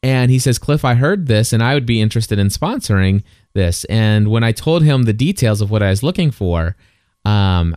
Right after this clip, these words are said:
I, I spent about three and a half hours writing an email to him, explaining to him that I was looking for all expenses paid,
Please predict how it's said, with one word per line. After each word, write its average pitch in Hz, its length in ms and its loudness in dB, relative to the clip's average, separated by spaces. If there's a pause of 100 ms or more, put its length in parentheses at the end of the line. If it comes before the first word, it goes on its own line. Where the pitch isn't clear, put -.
I, 120 380 0
I 113 240 -4
spent - 340 -4
about 101 220 -2
three 117 220 -4
and 131 80 -2
a - 40 0
half 139 200 -2
hours 113 300 -2
writing 107 280 0
an 117 80 0
email 113 320 2
to 104 120 -6
him, 101 200 -2 (320)
explaining 139 600 -2
to 120 120 -2
him 101 420 0
that 110 140 -2
I 110 80 0
was 113 140 -2
looking 110 260 0
for 98 380 -2
all 123 220 0
expenses 113 440 -2
paid, 90 320 -4